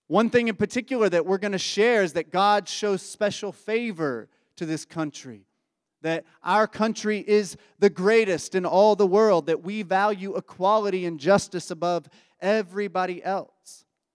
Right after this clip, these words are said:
And these holidays often are meant to shape and form us into ideal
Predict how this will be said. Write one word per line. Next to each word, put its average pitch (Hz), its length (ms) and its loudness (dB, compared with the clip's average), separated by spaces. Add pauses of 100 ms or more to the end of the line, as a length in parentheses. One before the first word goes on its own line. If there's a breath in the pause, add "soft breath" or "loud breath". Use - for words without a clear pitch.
(200)
And 170 120 -8
these 170 160 -4
holidays 185 560 -2
often 175 440 -4
are 147 80 -2
meant 160 300 -8
to 170 120 -12
shape 180 580 -8 (300)
and 156 180 -10
form 180 400 -8
us 143 220 -6
into 156 460 -14
ideal 147 800 -4